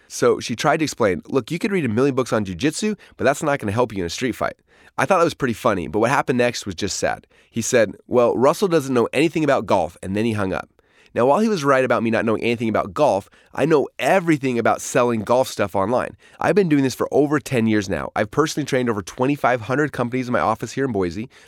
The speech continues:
I've worked with a lot of golf guys and one golf gal. I've worked with people in just about every market I can think of except bowling. I've never had someone teaching bowling come to me, which makes me sad because bowling is my third favorite sport after wrestling and jujitsu.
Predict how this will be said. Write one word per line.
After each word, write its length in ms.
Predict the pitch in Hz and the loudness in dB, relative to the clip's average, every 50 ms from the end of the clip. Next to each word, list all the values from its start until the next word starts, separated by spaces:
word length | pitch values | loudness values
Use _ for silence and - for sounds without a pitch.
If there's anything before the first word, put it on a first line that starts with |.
| - - | -10 -8
I've 140 | - 107 117 | -4 -2 0
worked 160 | 131 123 120 | -2 -2 -2
with 100 | 117 104 | -4 -4
a 40 | 101 | -4
lot 320 | 104 113 117 123 139 135 | -2 0 2 2 2 2
of 100 | 123 107 | 0 2
golf 260 | 101 127 123 120 113 | 2 2 2 2 0
guys 320 | - 98 87 82 90 107 - | 0 -2 0 0 0 -2 -4
and 180 | - 104 98 | -6 -6 -4
one 160 | 95 107 113 | -2 -2 -2
golf 280 | 110 101 104 117 123 - | 0 0 0 0 0 0
gal. 300 | - 101 85 80 98 113 - - - - - - - | -2 -2 0 -2 -4 -6 -12 -20 -20 -20 -20 -6 -4
I've 140 | 104 110 117 | 0 2 2
worked 180 | 147 151 - | 2 0 -2
with 80 | 123 - | -8 -10
people 260 | - 170 165 - 143 | -8 -6 -4 -2 0
in 80 | 127 113 | 0 0
just 180 | 131 131 - | -2 -4 -2
about 220 | - 120 110 - - | 0 0 0 0 0
every 300 | - 143 151 139 175 170 | 0 0 0 2 0 0
market 340 | 151 135 127 131 131 - 123 | 2 2 2 0 0 0 -2
I 80 | 113 | -4
can 140 | 110 117 101 | -4 -6 -4
think 220 | - 151 147 120 113 | -2 0 0 2 2
of 160 | 104 - - | 0 -2 -2
except 320 | - - - 214 185 127 110 | -6 -2 -2 -2 -2 0 -2
bowling. 300 | 139 107 90 60 50 - _ - - _ - | -4 -2 -2 -4 -6 -10 _ -20 -20 _ -6
I've 160 | - 117 123 | -4 -2 0
never 260 | 151 196 240 254 254 | 2 2 2 2 2
had 140 | 240 202 - | 0 0 0
someone 260 | - - 143 143 135 | -2 -2 0 0 -2
teaching 340 | 120 147 139 - 120 113 104 | -2 -2 -2 -2 -2 -2 0
bowling 260 | 95 117 120 113 104 | 2 2 2 2 0
come 180 | 98 - 120 110 | 0 0 0 2
to 60 | 98 | 2
me, 240 | 82 73 64 58 - | 0 -2 -6 -8 -8
which 160 | - 107 - | -8 -4 -2
makes 180 | - 151 165 - | 0 -2 0 -2
me 80 | 156 127 | -4 -2
sad 280 | - - 120 98 87 | 0 2 2 2 0
because 200 | 87 - 113 92 | -2 -4 -6 -4
bowling 320 | 85 87 120 127 131 131 120 | -2 0 2 2 2 2 0
is 80 | 104 | -2
my 120 | 107 95 95 | -2 -4 -4
third 340 | - - - 165 165 143 | -2 0 0 0 0 0
favorite 240 | - 139 123 110 110 | 0 -2 -2 -2 -4
sport 320 | - - - 110 104 - - | -6 -4 -2 0 0 2 0
after 240 | 95 98 - - | -2 -2 -2 -2
wrestling 380 | 92 101 101 - - 101 95 87 | -2 -2 -2 -2 -4 -6 -6 -6
and 100 | 87 85 | -6 -8
jujitsu. 460 | 85 87 76 101 95 - - - - | -8 -6 -6 -6 -6 -6 -8 -14 -16